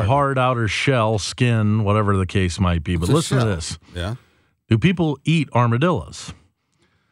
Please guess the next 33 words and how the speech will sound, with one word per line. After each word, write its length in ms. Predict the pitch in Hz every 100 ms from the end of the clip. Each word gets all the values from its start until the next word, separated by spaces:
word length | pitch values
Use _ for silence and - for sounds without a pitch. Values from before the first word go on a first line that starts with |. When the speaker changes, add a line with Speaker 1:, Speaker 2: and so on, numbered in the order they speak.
| _ _ -
Speaker 2:
Uh, 400 | 101 104 107 104
it 160 | 110 110
may 220 | 135 160
seem 280 | - 156 139
like 200 | 135 127
an 80 |
odd 200 | 127 127
question, 460 | 110 156 123 - 117
but 140 | 117
the 160 | 107 117
answer 240 | 104 107
is 200 | 98 92
yes. 280 | 123 131 98
Speaker 1:
Yes. 340 | 127 233 190 104
Speaker 2:
In 160 | 104
many 260 | 120 156 131
areas 380 | 113 120 123 104
of 80 |
Central 420 | 87 123 123 143 110
and 80 |
South 300 | 92 117 120
America, 340 | 110 113 101 110
armadillo 520 | 110 107 101 110 113
meat 200 | 95 107
is 140 | 104
often 320 | 90 113 104 95
used 240 | 117 127
as 100 | 98
part 220 | - 117
of 120 | 113
the 120 | 110 107
average 340 | 117 113 98
diet. 360 | 139 175 85